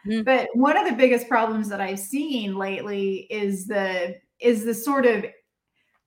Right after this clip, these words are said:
Speaker 2: opposite of anti-Semitism. It's more like a favoritism towards Jews because of the Zionistic philosophy. And so, in my opinion, I think that we should, as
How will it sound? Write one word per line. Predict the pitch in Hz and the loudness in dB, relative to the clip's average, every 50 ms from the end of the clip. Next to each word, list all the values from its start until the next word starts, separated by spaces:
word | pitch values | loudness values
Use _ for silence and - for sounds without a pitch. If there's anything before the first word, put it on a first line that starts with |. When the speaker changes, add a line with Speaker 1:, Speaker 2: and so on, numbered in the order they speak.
| _ | _
Speaker 2:
opposite | - 285 359 403 415 - - - - 302 254 233 | 6 8 10 10 8 6 2 -2 0 0 2 2
of | 220 - | 2 0
anti-Semitism. | - - 220 240 254 262 226 196 - - 240 233 240 233 240 202 - - 185 180 | -2 -4 -2 0 0 0 0 -2 -2 -2 -2 -2 -2 -2 -4 -4 -6 -6 -8 -6
It's | 190 233 - 277 | -6 -2 2 4
more | 285 330 392 427 | 4 6 6 6
like | - 330 277 | 6 6 6
a | 254 - | 4 4
favoritism | - - 254 277 285 311 302 - 302 226 214 214 196 196 196 | 6 6 6 6 6 4 0 0 0 0 0 0 0 0 -2
towards | - - - 320 330 370 415 415 466 440 311 254 220 196 - | -4 -8 -4 -2 0 2 4 6 6 6 4 4 0 -2 -4
Jews | 180 175 175 185 185 - - | -6 -8 -8 -8 -8 -10 -8
because | - 226 240 247 208 | -4 -2 0 0 0
of | 233 196 | 0 -2
the | 208 202 | -2 -4
Zionistic | 208 190 - 214 202 214 208 196 185 185 190 202 - - 196 - - | -4 -4 0 2 2 2 2 0 -2 -6 -6 -8 -8 -10 -12 -12 -10
philosophy. | - 180 156 - - - - - - - - 87 - - _ _ _ _ _ _ - | -8 -6 -6 -4 -6 -6 -8 -12 -16 -18 -18 -18 -18 -20 _ _ _ _ _ _ 2
And | 262 269 262 262 | 6 8 8 8
so, | 269 302 285 277 262 247 233 - - | 8 6 6 6 6 6 6 4 2
in | 262 269 247 254 | 2 4 4 6
my | 254 254 285 330 330 320 | 4 4 4 2 2 0
opinion, | - 285 240 226 214 202 196 196 196 - - | 0 0 0 0 0 -2 -4 -4 -4 -2 0
I | - 240 285 349 - | 2 2 2 2 0
think | - 285 240 240 240 - | -2 0 0 0 0 0
that | 214 190 180 180 - - - - - _ _ _ _ _ _ _ | 2 2 2 2 0 -2 -8 -14 -18 _ _ _ _ _ _ _
we | - 208 208 240 269 277 302 | -6 -2 0 0 2 2 0
should, | - - - 294 254 220 214 208 196 196 196 - - - | -2 -2 -2 -2 -2 0 0 -2 -2 -4 -4 -4 -4 -4
as | 190 196 196 | -4 -4 -4